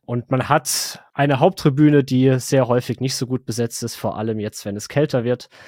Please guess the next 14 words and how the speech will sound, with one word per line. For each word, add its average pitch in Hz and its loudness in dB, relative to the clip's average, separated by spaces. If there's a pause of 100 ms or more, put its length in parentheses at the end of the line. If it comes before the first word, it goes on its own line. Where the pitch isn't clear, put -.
(220)
was 107 -8
man 110 -6
auch 104 -4
am 101 -4
Samstag 123 0
wieder 110 -2
gesehen 101 -6
hat. 104 -6
Das - -10
sieht 107 -8
leider 107 -4
ganz 113 -4
schlimm 120 -4
aus, 110 0